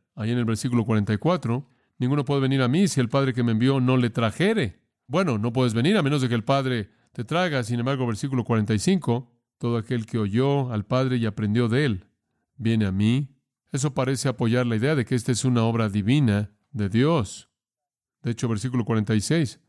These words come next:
"No que alguno haya visto al Padre, sino aquel que vino de Dios, éste ha visto al Padre". Esto está hablando del lado divino. No pueden conocer al Hijo, no pueden conocer al Padre, no pueden conocer la vida eterna,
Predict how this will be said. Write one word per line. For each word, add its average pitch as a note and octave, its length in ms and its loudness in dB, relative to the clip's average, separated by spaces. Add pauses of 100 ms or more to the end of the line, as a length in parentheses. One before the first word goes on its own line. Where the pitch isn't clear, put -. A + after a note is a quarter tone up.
(480)
"No E3 120 -2
que D3+ 80 -2
alguno C#3 260 2
haya C3 100 2
visto A#2+ 240 0
al G#2 100 0
Padre, D#3 320 0
sino A2+ 200 -2
aquel B2+ 240 -4
que A#2+ 120 -4
vino B2+ 220 0
de G#2+ 120 0
Dios, C3+ 380 0 (140)
éste D#3+ 300 0
ha - 20 2
visto A2 220 2
al G2+ 80 0
Padre". A#2 320 -2 (420)
Esto B2+ 240 -4
está A#2 200 -4
hablando A#2 560 -2 (480)
del A2 200 -2
lado A#2+ 240 0
divino. G#2+ 540 0 (460)
No B2+ 160 -6
pueden C#3 200 -2
conocer B2+ 580 0
al A#2+ 140 0
Hijo, C#3 200 0
no C#3 140 0
pueden C#3+ 200 0
conocer A#2+ 420 0
al G#2+ 360 -2
Padre, B2 280 0
no D3 120 0
pueden D3 240 0
conocer B2 380 0
la B2 80 2
vida A#2+ 140 2
eterna, C3 440 0